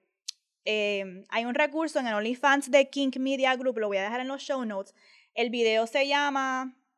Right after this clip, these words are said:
Anatomy of Vulva Clit Rubbing, y ella es una educadora sex-,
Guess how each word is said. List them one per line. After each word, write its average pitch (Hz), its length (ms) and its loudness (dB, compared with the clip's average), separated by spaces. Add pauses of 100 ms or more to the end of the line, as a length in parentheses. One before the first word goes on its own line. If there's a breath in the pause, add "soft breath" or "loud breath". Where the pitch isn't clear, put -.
(400)
Anatomy 233 560 -2
of 277 140 0
Vulva 269 380 0
Clit 285 240 0
Rubbing, 202 420 -2
y 214 80 -2
ella 220 140 0
es 254 60 -2
una 294 120 0
educadora 285 400 0
sex-, 269 320 -8